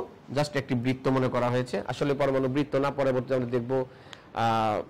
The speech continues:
পরমাণুতে যে অরবিটালগুলো আছে সেগুলোর বিভিন্ন আকার আছে,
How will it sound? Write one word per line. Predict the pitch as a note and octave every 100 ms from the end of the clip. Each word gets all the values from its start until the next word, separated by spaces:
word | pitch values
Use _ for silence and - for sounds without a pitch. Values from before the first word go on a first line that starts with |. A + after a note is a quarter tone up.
| - - - -
পরমাণুতে | B2+ B2 A#2+ A#2+ B2 A#2+ F#2+ - - -
যে | A2+ A#2+
অরবিটালগুলো | G2+ A#2+ B2+ C3 C3 B2 B2+
আছে | A#2+ A#2 B2
সেগুলোর | - A2+ A#2+ A#2 B2 G#2+
বিভিন্ন | G#2+ A#2+ C3
আকার | A2+ G#2 G#2
আছে, | G#2 - C#3